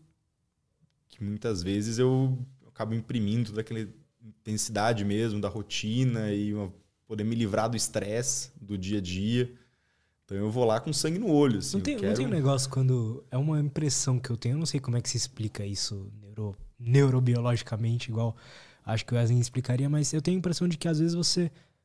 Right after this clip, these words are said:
Speaker 2: quando você manda aquele treino muito pesado, que você, igual um treino de perna que você passa mal, parece que nada mais no seu dia te abala, porque aquilo lá já foi tão absurdo e sofre-,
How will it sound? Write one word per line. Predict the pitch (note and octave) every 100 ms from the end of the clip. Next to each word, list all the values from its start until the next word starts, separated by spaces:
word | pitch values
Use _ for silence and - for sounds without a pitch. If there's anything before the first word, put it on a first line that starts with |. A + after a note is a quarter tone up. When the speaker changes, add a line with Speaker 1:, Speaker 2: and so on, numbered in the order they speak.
| _
Speaker 2:
quando | D3+ D#3
você | F3+
manda | F3 E3+
aquele | - D3+
treino | C3+ - C#3+ C3+
muito | C3 E3 -
pesado, | - D3 A2 A#2 C3 C3+ B2+ A#2+ -
que | B2+ - -
você, | - D3 - _ _ _ -
igual | C3 C3+
um | A#2+
treino | B2+ C3+
de | C3
perna | C3 - C3 C3
que | B2+
você | - B2+
passa | - C3 - C3
mal, | B2 B2 C#3+ - - - _ _
parece | D#3 E3
que | -
nada | E3+ F3+ G3+
mais | F3 D#3+
no | D#3
seu | - D3+
dia | C3 C#3+
te | -
abala, | D3+ B2+ A2+ A2
porque | G#2 A2 A2
aquilo | C3 C#3
lá | C#3+
já | C#3+
foi | - D3
tão | - F#3 B3+ A#3 F3
absurdo | D3 C#3 C#3 - D#3+ F3+ D#3 C3 A#2 - - -
e | B2+
sofre-, | - C#3+ - D3